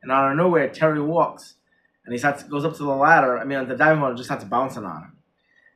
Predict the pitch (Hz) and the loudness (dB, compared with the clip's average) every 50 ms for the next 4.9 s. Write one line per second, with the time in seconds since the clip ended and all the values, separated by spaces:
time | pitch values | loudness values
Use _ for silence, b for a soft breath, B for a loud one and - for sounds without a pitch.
0 | - - 139 139 143 147 151 156 147 165 175 185 - 359 370 349 330 320 330 330 | -10 -6 -4 -4 -4 -4 -4 -2 0 0 0 0 0 0 2 4 6 8 8 10
1 | 320 320 285 269 262 269 269 277 285 294 294 277 247 185 175 175 170 170 165 165 | 10 10 8 8 6 6 4 4 4 6 6 6 6 6 6 6 8 8 8 6
2 | 165 165 180 202 214 208 185 165 147 139 139 156 165 170 180 180 175 - - - | 6 4 2 2 2 4 4 2 2 0 0 0 0 0 0 0 -2 -4 -6 -10
3 | 208 214 214 202 180 - - _ _ _ _ _ _ _ _ _ _ _ _ _ | -10 -10 -8 -10 -12 -14 -18 _ _ _ _ _ _ _ _ _ _ _ _ _
4 | _ _ _ _ 113 120 120 123 127 131 135 131 120 104 98 98 - | _ _ _ _ -12 -8 -4 -2 2 2 2 2 2 0 -4 -8 -10